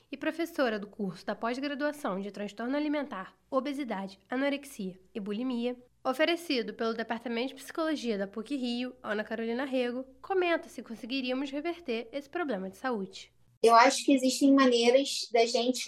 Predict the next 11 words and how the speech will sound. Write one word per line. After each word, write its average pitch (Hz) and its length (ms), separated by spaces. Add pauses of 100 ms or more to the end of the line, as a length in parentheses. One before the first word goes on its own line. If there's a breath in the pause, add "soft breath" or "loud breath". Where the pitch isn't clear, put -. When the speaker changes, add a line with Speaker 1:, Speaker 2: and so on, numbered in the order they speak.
Speaker 2:
conseguir, 233 640
conseguir 254 460
promover 254 440
saúde 254 800
pra 240 140
população. 254 760
Quando 247 200
a - 20
gente 262 300
fala 233 280
de, 233 300